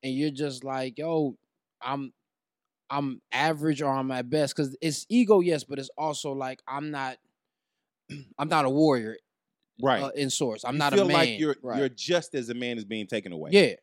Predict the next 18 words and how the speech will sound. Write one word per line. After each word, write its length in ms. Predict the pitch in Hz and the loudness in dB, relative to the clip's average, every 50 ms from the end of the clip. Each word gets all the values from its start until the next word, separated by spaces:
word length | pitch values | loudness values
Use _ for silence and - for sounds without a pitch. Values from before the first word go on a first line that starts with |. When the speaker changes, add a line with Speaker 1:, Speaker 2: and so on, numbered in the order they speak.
| _ - | _ -6
Speaker 1:
right. 260 | 120 139 151 160 156 - | -2 -2 -2 -2 -2 -4
And 100 | 147 143 | -6 -6
so 160 | - - 160 | -4 -4 -4
then 420 | 147 151 185 202 208 202 196 190 190 _ _ _ _ _ _ _ - | -4 -4 -2 -2 -2 -2 -4 -6 -8 _ _ _ _ _ _ _ -6
you 100 | 143 165 170 | 0 2 2
have 180 | 160 151 131 131 | 2 0 0 -2
the 80 | 139 | -2
next, 560 | 143 147 156 170 165 156 - - - - - _ _ _ _ _ 113 117 _ _ _ _ - | -2 0 2 2 0 0 0 -4 -6 -6 -10 _ _ _ _ _ -20 -20 _ _ _ _ -8
the 100 | 127 120 | -6 -4
next 640 | 127 139 156 160 156 151 - - - - - - _ _ - - _ _ _ _ _ _ _ _ _ _ _ _ _ _ _ _ _ _ _ | -2 0 0 0 0 0 -2 -4 -6 -6 -8 -10 _ _ -20 -20 _ _ _ _ _ _ _ _ _ _ _ _ _ _ _ _ _ _ _
man 680 | 110 110 117 131 165 196 196 156 135 127 123 123 127 117 _ _ _ _ _ | -16 -10 -4 0 2 4 4 4 4 4 2 0 -4 -6 _ _ _ _ _
who 120 | - 139 | 0 2
may 200 | 139 147 147 151 | 4 4 4 4
be 140 | 143 147 151 | 4 4 4
able 140 | 143 139 135 | 4 2 2
to 80 | 131 113 | 0 -2
please 440 | - 151 180 190 196 190 175 143 - | 0 4 4 4 4 4 2 0 2
her 340 | 143 123 123 120 120 117 | 2 4 4 4 2 -2